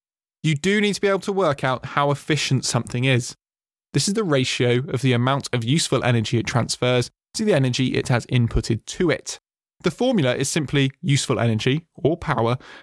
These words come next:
divided by total input energy, or power. So we can use power here, but just make sure you don't mix the two up. If you're gonna go with energy, stick with that for the top and the bottom. Now, this is quite nice because you have a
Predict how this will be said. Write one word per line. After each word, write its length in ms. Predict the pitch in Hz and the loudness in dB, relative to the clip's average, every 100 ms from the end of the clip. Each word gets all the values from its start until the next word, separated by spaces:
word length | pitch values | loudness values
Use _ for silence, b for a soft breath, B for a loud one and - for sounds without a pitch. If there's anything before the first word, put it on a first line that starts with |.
| _ | _
divided 340 | 143 147 147 | 0 2 2
by 140 | 139 123 | 0 -2
total 560 | - 233 214 - 117 - | -2 -2 0 0 -2 0
input 380 | 165 139 131 | -2 0 -2
energy, 480 | - 117 110 117 107 _ | 0 -2 0 0 -2 _
or 140 | - 110 | 0 2
power. 400 | 110 113 113 - _ _ _ _ _ _ | 0 2 2 0 _ _ _ _ _ _
So 140 | - 180 | 0 2
we 120 | 208 | 2
can 180 | 180 170 | 2 2
use 180 | 180 | 0
power 360 | - - 156 151 | -2 -2 0 2
here, 280 | 143 151 143 B B B | 2 2 -2 B B B
but 120 | 143 | -6
just 260 | 123 185 - | 0 0 0
make 160 | 156 - | -2 0
sure 200 | 147 131 | 0 0
you 60 | |
don't 220 | 120 120 | 0 0
mix 260 | 127 127 - | 0 -2 -2
the 80 | 117 | -4
two 320 | - 127 117 | 0 0 2
up. 180 | 113 - _ _ 127 | 0 -4 _ _ -4
If 100 | 120 | -2
you're 80 | |
gonna 200 | 117 127 | 0 0
go 180 | 117 120 | 2 2
with 120 | 117 | 2
energy, 420 | 143 160 147 160 147 B | 2 0 0 -2 -2 B
stick 320 | - - - 151 | -6 -2 -2 -2
with 80 | |
that 240 | 139 135 - | -2 -2 -2
for 100 | 151 | 0
the 100 | 147 | 0
top 320 | - 113 - - - | 2 0 0 -10 0
and 140 | 113 | 2
the 40 | 107 | 2
bottom. 420 | 120 - 110 101 _ _ _ _ _ _ _ | 0 2 0 0 _ _ _ _ _ _ _
Now, 300 | 139 131 123 - B _ | 0 0 -2 -12 B _
this 160 | - 170 | -2 0
is 80 | 185 | 0
quite 260 | - 151 | 0 0
nice 380 | 143 147 123 - | 0 0 0 -2
because 300 | - 123 143 | -6 0 2
you 100 | 151 - | 2 0
have 180 | 156 | 0
a 100 | 147 | 0